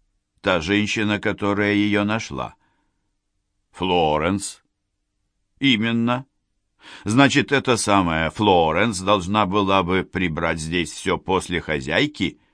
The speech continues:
ну, пудреницу и помаду, и положить на место, и сделать что-то с этими фиалками. Как они вообще сюда вписываются?» Итак, бедняжка входит,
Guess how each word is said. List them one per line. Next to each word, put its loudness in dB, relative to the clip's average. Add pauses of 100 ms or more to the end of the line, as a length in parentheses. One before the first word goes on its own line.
(260)
ну, -2
пудреницу -2
и 2
помаду, -2 (580)
и -4
положить 0
на 0
место, -2 (500)
и 2
сделать 0
что-то 0
с -10
этими 0
фиалками. 2 (880)
Как 2
они 4
вообще 2
сюда 2
вписываются?» -2 (600)
Итак, -4 (640)
бедняжка 0
входит, -6